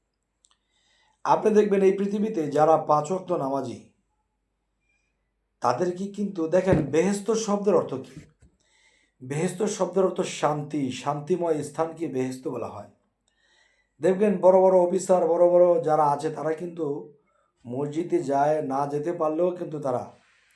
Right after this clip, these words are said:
একা একা নামাজ পড়ে। তো এই নামাজ যারা পড়বে, তাদেরকে আল্লাহ শান্তিতে রাখবে। আর যারা নামাজ না পড়বে, তারা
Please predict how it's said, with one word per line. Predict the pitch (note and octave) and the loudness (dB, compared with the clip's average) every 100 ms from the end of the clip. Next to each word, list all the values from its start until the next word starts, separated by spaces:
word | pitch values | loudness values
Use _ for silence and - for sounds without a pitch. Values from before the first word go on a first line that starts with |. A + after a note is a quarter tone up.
| _ _ _ | _ _ _
একা | A2+ A#2+ B2 D3 | -2 -2 0 -2
একা | D3 D#3 C3 | -2 -6 -6
নামাজ | A2 G#2+ G#2 - - | -6 -8 -12 -16 -16
পড়ে। | A2 F#2+ - _ _ _ _ _ _ _ _ _ - - _ - | -16 -16 -20 _ _ _ _ _ _ _ _ _ -20 -20 _ -8
তো | |
এই | F#3 G3 G3+ | -4 2 2
নামাজ | D#3+ D#3 F#3 F#3 | 2 0 0 2
যারা | G3 F#3+ | 4 4
পড়বে, | F#3 F3 D#3+ D#3 | 4 -2 -2 -2
তাদেরকে | D3+ D#3+ D#3 D#3+ | 0 0 -2 -4
আল্লাহ | C#3+ | -4
শান্তিতে | - C#3 C3 C#3 C#3 | -6 -8 -10 -10 -8
রাখবে। | A#2+ G2+ F#2 - _ _ _ _ _ _ _ _ _ _ _ _ _ _ _ _ _ _ _ _ _ _ _ _ B2+ | -8 -8 -16 -20 _ _ _ _ _ _ _ _ _ _ _ _ _ _ _ _ _ _ _ _ _ _ _ _ 6
আর | C#3 D#3+ | 6 8
যারা | F3 E3+ | 4 4
নামাজ | D3 C#3+ E3+ C#3+ | 2 0 0 -2
না | C#3 C#3 | -4 -2
পড়বে, | D#3 F3 D#3+ | -2 0 -2
তারা | - C3+ D3 - | -2 0 0 -2